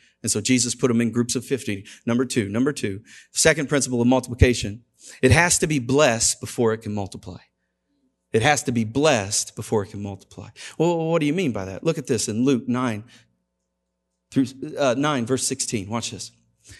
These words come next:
"And he took the five loaves and two fish, and he looked up to heaven."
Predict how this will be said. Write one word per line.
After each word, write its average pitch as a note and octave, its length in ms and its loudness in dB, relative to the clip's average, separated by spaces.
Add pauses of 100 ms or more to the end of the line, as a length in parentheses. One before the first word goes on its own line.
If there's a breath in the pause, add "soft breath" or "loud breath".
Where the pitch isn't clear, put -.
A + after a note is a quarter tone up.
(400 loud breath)
"And B2+ 180 0
he A#2+ 140 -2
took G3 440 -2
the D#3 80 -4
five D#3 320 -2
loaves B2 360 0
and G#2 160 -10
two D#3 160 -4
fish, G2+ 540 -4 (640)
and G#2+ 100 -8
he G2+ 80 -2
looked E3 220 2
up E3+ 120 -4
to D3 80 -4
heaven." G2+ 360 -8